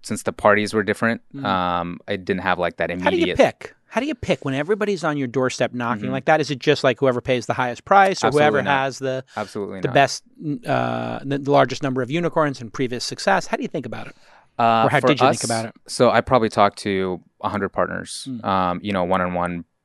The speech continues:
Speaker 1: breakfast, drinks, dinners, whatever. Um, it came down, um, to relationship, first of all,
Speaker 2: Mm.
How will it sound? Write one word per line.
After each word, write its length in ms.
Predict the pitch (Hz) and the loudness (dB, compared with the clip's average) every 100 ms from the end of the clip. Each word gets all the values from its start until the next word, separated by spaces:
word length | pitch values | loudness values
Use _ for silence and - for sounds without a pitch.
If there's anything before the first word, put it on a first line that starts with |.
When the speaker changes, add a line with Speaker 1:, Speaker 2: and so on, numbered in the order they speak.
| - | -2
Speaker 1:
breakfast, 640 | 92 - 95 90 - - | -2 0 -2 -2 -4 -10
drinks, 520 | 92 90 85 - - | -6 -4 -4 -8 -10
dinners, 580 | - 92 87 87 85 80 | -6 -4 -2 -2 -4 -6
whatever. 460 | 90 87 87 101 110 _ - - | -2 0 0 -2 -6 _ -20 -14
Um, 480 | - 98 95 92 90 - - | 0 2 2 0 -2 -10 -4
it 160 | 120 | -4
came 280 | - 120 113 | -2 0 2
down, 600 | 104 98 95 98 98 95 - | 4 4 4 0 -2 -6 -6
um, 680 | 95 87 87 87 85 85 78 _ _ _ _ _ _ | -6 -6 -6 -6 -8 -10 -12 _ _ _ _ _ _
to 500 | - 104 92 92 90 | -6 -4 -2 -2 -4
relationship, 680 | 101 101 95 92 92 87 87 _ | -4 -2 -2 -6 -8 -10 -10 _
first 280 | - 98 - | -8 -8 -8
of 60 | 82 | -10
all, 220 | 85 101 | -10 -10
Speaker 2:
Mm. 140 | 123 | -14